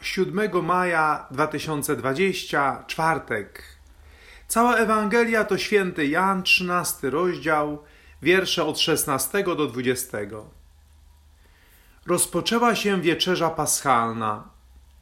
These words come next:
Jezus umył nogi każdego z dwunastu uczniów, aby potwierdzić swoją więź z każdym z nich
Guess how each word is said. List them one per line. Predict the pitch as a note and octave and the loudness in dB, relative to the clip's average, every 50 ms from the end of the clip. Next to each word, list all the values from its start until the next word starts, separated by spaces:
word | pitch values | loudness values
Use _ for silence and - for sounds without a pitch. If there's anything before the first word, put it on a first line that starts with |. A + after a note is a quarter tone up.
| - - - - - _ - | -20 -20 -20 -20 -18 _ -2
Jezus | F#3 A3+ A#3 A#3+ G3 A3 A3 G3 - - | 2 4 4 4 4 0 0 0 0 0
umył | - G#3 G#3+ G3 F#3+ F3+ E3+ | 0 2 2 4 4 4 4
nogi | E3 F3+ G3 G3+ G3 E3+ F#3 - | 2 2 2 2 2 0 -2 -2
każdego | - E3+ E3 D#3+ C3+ A#2+ A#2+ - A3 A3 A3+ F#3+ A3 A3 G#3+ | 2 2 4 4 2 0 0 0 0 2 2 0 2 0 0
z | F#3+ D#3 | 0 -2
dwunastu | - D3+ E3 F3 F3 F3+ F3+ F3 - - - - | -6 -4 -4 -2 0 0 -2 -2 -4 -6 -6 -8
uczniów, | G3 - F3+ E3+ D3 - - - C3 B2+ B2 A#2+ A2+ - - - - - - - - - - - | -8 -4 -2 -2 -2 -2 -4 -4 -4 -4 -4 -4 -6 -8 -14 -20 -20 -20 -20 -20 -20 -14 -4 0
aby | - D#3+ E3+ E3+ | 2 4 2 2
potwierdzić | D#3+ D#3+ E3 D#3+ E3 - - A3 A3+ A3+ A3+ G#3+ F3 F#3 G3+ F#3+ - - | 2 0 0 0 0 -2 0 0 2 2 2 0 -2 -4 -4 -2 -2 -4
swoją | - - G3 F#3+ F3+ F3 D#3 C3+ | 0 0 0 0 0 0 -4 -4
więź | B2 D#3 G3+ G#3+ G#3+ G#3+ G#3+ G3+ F#3 - - - - - _ _ _ _ | -2 0 0 0 0 0 -2 -2 -2 -4 -8 -10 -12 -20 _ _ _ _
z | - - - - | -6 -4 -4 -2
każdym | - - F#3 G3 G3 F#3+ E3 D3+ D#3+ F3+ F3 E3 | -2 0 2 2 2 2 0 0 -2 -2 0 0
z | C#3 A#2 B2+ | -4 -4 -4
nich | D3 D3+ D3 C3+ B2 A#2 A#2+ - - - | -2 -2 -2 -2 -2 -4 -6 -10 -18 -20